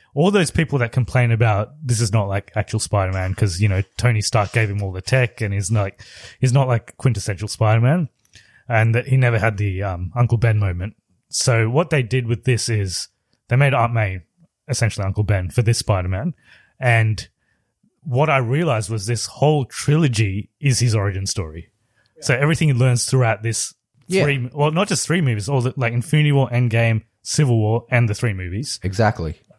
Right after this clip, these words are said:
Speaker 1: is his origin story. So now he is Spider-Man that you know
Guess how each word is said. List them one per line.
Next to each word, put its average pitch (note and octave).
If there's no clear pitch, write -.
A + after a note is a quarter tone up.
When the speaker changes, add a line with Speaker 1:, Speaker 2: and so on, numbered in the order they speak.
Speaker 1:
is D#3
his C3+
origin B2
story. F2
So -
now D3
he C3
is G#2+
Spider-Man G2+
that A#2
you A2
know G2